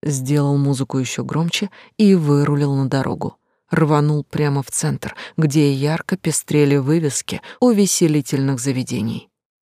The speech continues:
Мне нужно расслабиться, и для этой цели подойдёт только одно: секс.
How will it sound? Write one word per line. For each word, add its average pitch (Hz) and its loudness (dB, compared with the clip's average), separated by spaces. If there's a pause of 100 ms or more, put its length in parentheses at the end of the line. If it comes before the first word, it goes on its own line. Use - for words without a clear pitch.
(460)
Мне 85 -4
нужно - -6
расслабиться, - -10 (340)
и 170 2
для 143 -2
этой - -10
цели - -6 (300)
подойдёт 160 2
только 135 -6
одно: - -8 (540)
секс. - -8